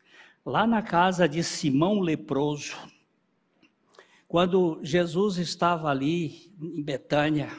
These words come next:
e ele foi ungido por Maria,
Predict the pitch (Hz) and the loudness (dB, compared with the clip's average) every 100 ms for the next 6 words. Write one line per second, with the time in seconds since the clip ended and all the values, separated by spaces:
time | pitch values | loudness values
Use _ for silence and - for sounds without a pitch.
0 | - - _ _ _ _ _ _ - _ | -18 -20 _ _ _ _ _ _ -20 _
1 | _ _ _ - 160 175 165 151 - _ | _ _ _ -6 -2 0 -2 -4 -16 _
2 | - 180 190 185 180 165 160 160 143 123 | 4 6 6 4 2 0 4 4 2 -2
3 | 107 - - - _ _ _ _ _ _ | -6 -14 -20 -20 _ _ _ _ _ _
4 | _ _ - 175 139 - 208 220 143 127 | _ _ 2 2 2 0 0 2 0 -2
5 | 135 127 131 135 135 175 139 107 | -6 -4 -4 -4 -4 0 0 -2